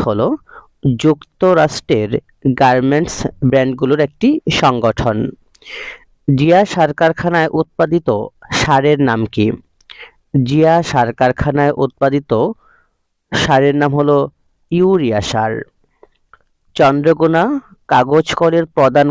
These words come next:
কাঁচামাল কি? চন্দ্রকোনা কর্ণফুলী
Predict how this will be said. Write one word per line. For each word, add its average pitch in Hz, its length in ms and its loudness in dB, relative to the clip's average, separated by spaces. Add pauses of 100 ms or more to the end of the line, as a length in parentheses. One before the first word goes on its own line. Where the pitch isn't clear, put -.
কাঁচামাল 110 420 0 (100)
কি? 101 120 0 (1200)
চন্দ্রকোনা 143 600 2 (100)
কর্ণফুলী 139 560 0